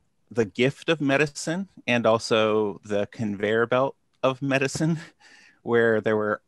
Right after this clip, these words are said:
all sorts of things happening that were hard to understand. And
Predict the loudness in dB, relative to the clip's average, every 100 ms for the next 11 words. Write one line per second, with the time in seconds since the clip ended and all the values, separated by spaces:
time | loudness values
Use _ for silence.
0 | _ 2 2 -2 -8 -6 -8 -6 -6 -2
1 | -4 -4 -6 -4 -4 -4 -4 -4 -2 -4
2 | -8 -14 -14 -4 -4 -4 -6 -6 -6 -8
3 | -6 -6 -4 -4 -6 -8 _ _ _ _
4 | _ _ _ _ 0 2 2 0